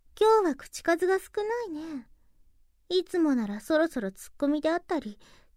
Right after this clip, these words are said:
ちょっとした悪態が入るけど。ん？ここがどこかって？それはもちろん、これから帰宅、部活、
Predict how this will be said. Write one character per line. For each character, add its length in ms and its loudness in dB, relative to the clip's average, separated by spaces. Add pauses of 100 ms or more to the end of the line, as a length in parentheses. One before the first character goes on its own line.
(100)
ち 80 -2
ょ 40 2
っ 40 -4
と 160 0
し 80 -10
た 140 2
悪 140 -4
態 220 0
が 100 2
入 280 2
る 80 -2
け 160 -6
ど。 140 -4
ん？ 100 -8 (2500)
こ 160 -2
こ 200 0
が 160 4
ど 160 0
こ 160 -10
か 180 -12
っ 60 -14 (280)
て？ 100 -14 (1500)
そ 300 -2
れ 160 -2
は 140 -6
も 180 -8 (100)
ち 180 -8
ろ 100 -6
ん、 200 -4 (640)
こ 140 2
れ 100 2
か 140 0
ら 140 0
帰 180 -20
宅、 400 -10 (420)
部 140 -4
活、 480 -12